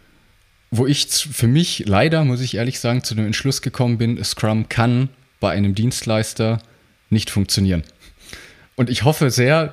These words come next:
da freue ich mich jetzt auf den Austausch mit dir, dass du da vielleicht eine andere Perspektive draus hast oder ich Scrum vielleicht auch tatsächlich falsch verstanden habe. Es kann ja sein, dass sich das weiterentwickelt hat. Nur so das Bild, wie ich es im Kopf hab, das, da gibt's ein Mismatch und der funktioniert nicht ganz. Und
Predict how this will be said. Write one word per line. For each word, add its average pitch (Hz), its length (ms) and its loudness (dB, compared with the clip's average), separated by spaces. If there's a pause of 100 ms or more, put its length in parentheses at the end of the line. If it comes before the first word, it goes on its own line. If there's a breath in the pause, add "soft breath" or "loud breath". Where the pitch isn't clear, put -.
da 113 140 0
freue - 180 -2
ich 123 100 -2
mich 123 140 -2
jetzt 123 100 -4
auf 107 140 -6
den 110 140 0
Austausch 117 400 -2
mit 104 160 -2
dir, 120 80 0
dass 113 160 -2
du 123 80 0
da 117 80 2
vielleicht - 240 0
eine 110 80 -2
andere 135 160 4
Perspektive 101 640 -2
draus 101 280 -2
hast 127 320 -2
oder 110 160 -2
ich - 340 -6
Scrum 117 320 -2
vielleicht 110 280 -2
auch 107 80 -6
tatsächlich 101 400 -2
falsch 147 180 0
verstanden 95 460 -2
habe. 110 180 0
Es 131 140 -4
kann 101 120 0
ja 104 120 2
sein, 120 240 2 (380 loud breath)
dass - 80 -20
sich 120 120 0
das - 180 -8
weiterentwickelt 113 640 0
hat. - 220 -2 (420 loud breath)
Nur 110 220 0
so 107 160 0
das 104 160 -4
Bild, 107 240 -4
wie 92 100 -2
ich - 140 -8
es 107 100 -6
im 98 100 -4
Kopf - 280 -6
hab, 92 180 -4 (400)
das, 98 160 -2 (160)
da 107 120 0
gibt's - 280 -2
ein 107 80 4
Mismatch 101 520 0
und 104 100 -6
der 95 80 -2
funktioniert 95 480 -4
nicht - 160 -10
ganz. 78 260 -4 (720 loud breath)
Und 101 400 -4